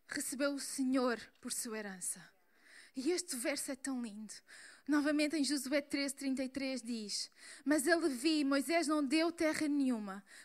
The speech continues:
por tal como lhes tinha explicado, o Senhor era a sua herança e representava para eles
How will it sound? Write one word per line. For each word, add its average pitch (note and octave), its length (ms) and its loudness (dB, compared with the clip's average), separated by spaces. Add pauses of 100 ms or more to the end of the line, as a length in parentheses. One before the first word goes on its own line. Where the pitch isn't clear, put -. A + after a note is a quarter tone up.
por D4 120 4
tal E4+ 320 4
como F4 240 -2
lhes D#4+ 180 -4
tinha D#4 200 -4
explicado, C4+ 680 -4 (360)
o D4 80 -2
Senhor C#4 680 6 (440)
era C#4+ 200 4
a B3+ 40 2
sua D4 380 2
herança B3 560 2 (480)
e F4 120 8
representava E4+ 920 4
para F4+ 220 2
eles B3+ 540 2